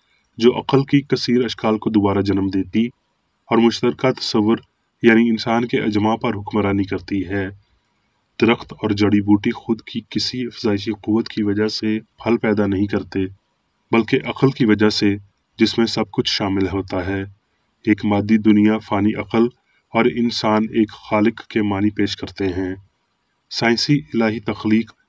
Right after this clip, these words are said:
فانی عقل اور کائنات کو خدا کی تخلیق کردہ ظاہر کرتی ہے۔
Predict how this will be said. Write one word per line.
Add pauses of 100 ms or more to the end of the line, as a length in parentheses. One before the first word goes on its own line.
(300)
فانی
عقل
اور
کائنات
کو (400)
خدا
کی
تخلیق
کردہ
ظاہر
کرتی
ہے۔